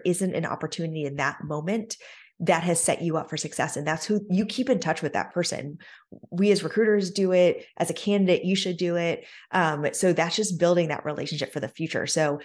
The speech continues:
it also goes back to, like, applying for the roles that you're most interested in and genuinely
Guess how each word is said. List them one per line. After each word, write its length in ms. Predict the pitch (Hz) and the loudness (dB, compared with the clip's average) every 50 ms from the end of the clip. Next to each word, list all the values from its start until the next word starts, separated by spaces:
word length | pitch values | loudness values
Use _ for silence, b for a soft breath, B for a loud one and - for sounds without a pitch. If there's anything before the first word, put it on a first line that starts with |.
| B B B B | B B B B
it 120 | B 196 196 | B 4 4
also 240 | 190 196 190 220 190 | 4 4 4 2 4
goes 240 | - 175 165 160 | 4 4 2 2
back 240 | - 160 156 151 - | 0 -4 -4 -4 -8
to, 180 | - - 160 156 | -6 -4 -2 -2
like, 240 | 143 139 139 - - - | -2 -2 -4 -4 -6 -8
applying 380 | 160 - - 185 180 185 185 | -8 -6 -2 0 2 2 2
for 100 | 180 180 | 2 0
the 80 | 170 165 | 0 0
roles 220 | 160 160 156 156 151 | 0 0 -2 -2 -2
that 100 | 147 - | -4 -4
you're 120 | 151 151 | -4 -6
most 280 | 147 147 147 147 147 - | -4 -4 -4 -4 -4 -6
interested 380 | 131 - 147 143 - 147 147 | -6 -6 -6 -6 -4 -2 -2
in 120 | 143 143 107 | -2 -2 -4
and 120 | - 151 156 | -4 -6 -4
genuinely 460 | - 147 147 147 156 151 147 143 139 | -2 -2 -2 -2 -4 -6 -6 -6 -6